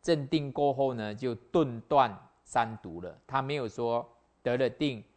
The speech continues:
要再修慧才得解脱，没有嘛，对不对？所以实际上他有前面的慧学的佐助了啊。那得正定过后，像圣道经就顿断三毒。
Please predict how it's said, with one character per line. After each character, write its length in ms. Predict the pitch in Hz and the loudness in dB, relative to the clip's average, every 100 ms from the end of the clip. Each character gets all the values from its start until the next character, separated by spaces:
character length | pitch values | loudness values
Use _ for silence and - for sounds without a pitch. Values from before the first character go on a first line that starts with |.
| _ | _
要 120 | 135 | -4
再 320 | 120 123 110 107 | 0 0 0 -2
修 320 | - 127 110 | -6 -6 -4
慧 300 | - 131 101 - _ _ - | 0 -2 -2 -10 _ _ -8
才 160 | 104 | -6
得 280 | 104 - 101 | -4 -6 -6
解 200 | 101 87 | -6 -8
脱， 180 | 80 98 | -8 -10
没 200 | 92 95 | -8 -10
有 120 | 82 | -12
嘛， 240 | 71 71 - | -14 -16 -14
对 80 | 101 | -12
不 60 | 101 | -10
对？ 160 | 90 _ _ _ | -12 _ _ _
所 160 | - 131 | -4 -2
以 80 | |
实 280 | 107 - 110 | -2 -6 -8
际 120 | 117 | -4
上 220 | 131 131 123 | -4 -4 -4
他 140 | 120 | -4
有 120 | 104 | -2
前 280 | 98 - 101 | -6 -8 -8
面 200 | 110 120 | -6 -6
的 140 | 104 | -6
慧 240 | 92 131 110 | -4 -4 -4
学 280 | - - 90 | -8 -12 -10
的 120 | 95 | -10
佐 280 | - 87 73 | -12 -14 -12
助 260 | - 95 | -12 -12
了 180 | 85 - - | -12 -16 -18
啊。 180 | 92 - _ _ _ _ _ _ _ _ _ | -18 -18 _ _ _ _ _ _ _ _ _
那 120 | - 113 | -8 -8
得 240 | - 101 | -6 -6
正 260 | 104 127 120 | -4 -6 -4
定 200 | 123 113 | -8 -6
过 160 | 117 | -6
后， 280 | 113 107 - _ | -4 -6 -8 _
像 200 | - 120 | -10 -10
圣 240 | 107 113 110 | -6 -6 -2
道 160 | 107 | -4
经 320 | 95 98 95 | -4 -12 -14
就 140 | 95 104 | -14 -14
顿 300 | - 113 98 | -10 -10 -10
断 260 | 107 95 | -12 -12
三 280 | 90 101 98 | -12 -12 -12
毒。 160 | 95 - | -16 -20